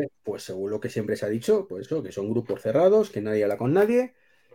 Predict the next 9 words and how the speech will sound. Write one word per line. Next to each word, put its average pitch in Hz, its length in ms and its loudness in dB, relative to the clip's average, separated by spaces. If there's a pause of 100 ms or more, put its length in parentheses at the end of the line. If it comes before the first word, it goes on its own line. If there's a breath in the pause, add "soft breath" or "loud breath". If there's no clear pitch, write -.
y 127 160 0
que 120 120 0
prácticamente 131 520 4
está 131 180 2
Tim 131 180 4
Cook, 233 300 8
eh, 113 840 2
los 110 240 2
vicepresidentes 117 1700 2